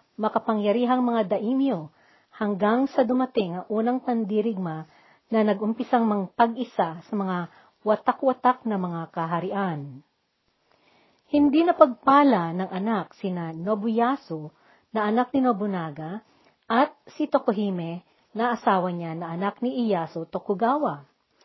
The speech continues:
Dahil dito, nagpasya ang ina ni Nobuyasu na si Chukiyama at primerang asawa ni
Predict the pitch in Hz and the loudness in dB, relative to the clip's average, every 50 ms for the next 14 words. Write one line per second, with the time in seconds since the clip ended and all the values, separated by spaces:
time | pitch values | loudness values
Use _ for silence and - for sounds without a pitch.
0 | _ _ _ _ _ _ _ - 214 208 214 226 220 208 202 262 302 311 - - | _ _ _ _ _ _ _ -2 0 2 2 2 2 0 2 2 2 2 0 -2
1 | 180 165 160 175 226 262 - _ _ _ _ _ _ _ 262 277 262 - - 285 | -4 -4 -4 -4 -8 -8 -12 _ _ _ _ _ _ _ 0 0 0 2 -2 -4
2 | - - - - 294 269 202 170 160 - - 226 196 220 226 190 196 185 190 196 | -4 -2 -2 2 2 2 2 0 -4 -8 -8 -8 -8 -6 -4 -4 -2 -2 0 0
3 | 226 247 254 247 220 196 196 175 185 185 170 160 160 160 - - 226 208 185 - | 0 2 2 2 2 0 0 0 0 -2 -2 -2 -4 -6 -6 -6 -4 -4 -4 -6
4 | - 180 170 160 - _ _ _ _ _ _ _ _ - - 285 302 320 320 - | -6 -8 -8 -8 -10 _ _ _ _ _ _ _ _ -2 0 2 2 2 0 -2
5 | 302 277 240 214 180 165 160 151 147 170 214 262 - _ _ _ _ _ _ _ | 0 0 2 0 0 -2 -6 -8 -8 -8 -8 -8 -8 _ _ _ _ _ _ _
6 | 226 262 269 - _ - 220 214 202 202 196 190 190 175 180 175 - 214 214 208 | 0 0 0 0 _ -2 -2 0 2 0 0 0 -2 -4 -6 -4 0 0 2 2
7 | 208 202 196 190 185 175 - - | 2 0 -2 -2 -4 -6 -8 -8